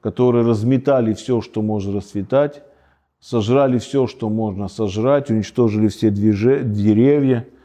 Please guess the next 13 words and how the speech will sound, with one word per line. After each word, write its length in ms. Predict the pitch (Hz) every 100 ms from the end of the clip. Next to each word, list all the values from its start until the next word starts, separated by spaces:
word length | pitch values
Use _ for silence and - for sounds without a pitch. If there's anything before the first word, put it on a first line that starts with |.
| _ _ _ _
все, 360 | - - 135
сравняли 600 | 120 127 123 123 127 113
все 260 | 101 - 113
горы, 520 | 98 117 147 135 113 - _ _ _ _
засыпали 600 | 104 104 - 135 135 107 101
все 340 | - 113 104
реки, 460 | 113 135 135 113 98 _ _ _ _ _
привели 400 | 113 113 120 151
все 640 | 135 - 120 127 131 123 -
в, 480 | 120 92 107 110 98 - _ _ _ _ -
э, 320 | 107 104 107 - _ _ _ - - _
такое 360 | 110 - 120 107
вот, 340 | 98 95 -